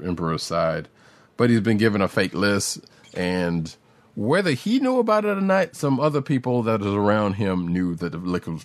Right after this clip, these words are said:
uh, list was fake. But he pretty much goes on the spree, killing a whole bunch of people, um, um,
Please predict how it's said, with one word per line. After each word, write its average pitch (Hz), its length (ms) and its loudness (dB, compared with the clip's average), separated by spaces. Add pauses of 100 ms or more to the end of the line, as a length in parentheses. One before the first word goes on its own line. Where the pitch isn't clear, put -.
(180)
uh, 87 220 -2
list 85 280 -2
was 78 80 -8
fake. 85 280 -2
But 85 100 2
he 160 180 0
pretty 165 220 2
much 123 160 2
goes 117 260 4
on 104 140 2
the 87 60 -2
spree, 101 280 -4
killing 98 220 0
a - 20 0
whole 95 180 0
bunch 87 200 0
of 82 100 -6
people, 82 400 -4 (760)
um, 82 920 2 (920)
um, 80 800 -4